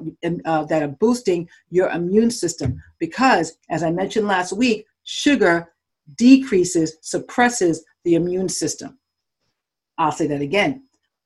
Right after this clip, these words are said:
Added sugars suppress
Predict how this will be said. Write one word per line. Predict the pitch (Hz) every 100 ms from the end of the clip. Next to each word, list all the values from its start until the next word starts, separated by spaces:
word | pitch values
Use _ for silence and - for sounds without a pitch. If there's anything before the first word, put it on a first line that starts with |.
| -
Added | 185 196 247
sugars | - - 240 170 151 - _ _
suppress | - 185 - - 240 202 175 - -